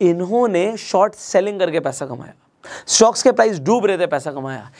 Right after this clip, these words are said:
एक बार अर्थक्वेक आया, नेक्स्ट डे, उससे एक दिन पहले इन्होंने कंपनी के स्टॉक्स को शॉर्ट सेल किया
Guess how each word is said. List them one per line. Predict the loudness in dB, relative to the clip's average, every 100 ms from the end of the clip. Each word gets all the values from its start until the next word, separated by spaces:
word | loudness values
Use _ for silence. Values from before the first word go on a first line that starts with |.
| -20 4
एक | 4 6
बार | 4 2 2
अर्थक्वेक | 2 2 -2 -2 2
आया, | 2 2 0
नेक्स्ट | -4 -2 0
डे, |
उससे | 0 2 2
एक | 2 0
दिन | -2
पहले | 0 0
इन्होंने | 0 -2 0
कंपनी | -2 0 0
के | 0 0 -4 -18 -8
स्टॉक्स | 2 4 4 0
को | 2 2
शॉर्ट | 0 0 0 0
सेल | -4 -4
किया | -4 -10 -12